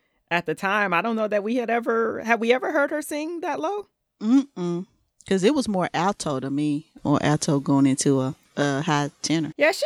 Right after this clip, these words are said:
Speaker 1: got, she has a surprising range. You know, I think her most comfortable is in that soprano area, but she has a
Speaker 2: Mm-hmm.
Speaker 1: surprising range, especially when you listen to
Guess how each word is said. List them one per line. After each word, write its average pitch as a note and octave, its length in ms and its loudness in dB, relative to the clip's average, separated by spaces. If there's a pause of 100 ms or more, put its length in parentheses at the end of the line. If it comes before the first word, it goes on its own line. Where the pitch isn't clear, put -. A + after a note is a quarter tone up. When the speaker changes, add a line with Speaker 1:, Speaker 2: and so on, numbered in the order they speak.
Speaker 1:
got, D5+ 340 -2
she G#4+ 100 -2
has C5 380 0
a - 80 2
surprising C4+ 640 -2
range. G3 400 2
You G#3+ 80 -8
know, G3+ 100 -2
I G3 100 0
think B3 200 -4
her B3 100 -2
most F#3+ 260 -2
comfortable F3 840 2
is F3+ 500 -2
in E3 200 -2
that D#3 400 0
soprano E3 500 -2
area, F#3+ 540 2
but F#3+ 240 0
she F#3 140 -6
has A4+ 200 -2
a G4+ 60 -2
Speaker 2:
Mm-hmm. G4+ 80 -6
Speaker 1:
surprising B3+ 480 0
range, C4+ 280 -2
especially - 400 -4
when G#3+ 200 -2
you G3 100 -4
listen F#3+ 300 -4
to F3+ 360 -4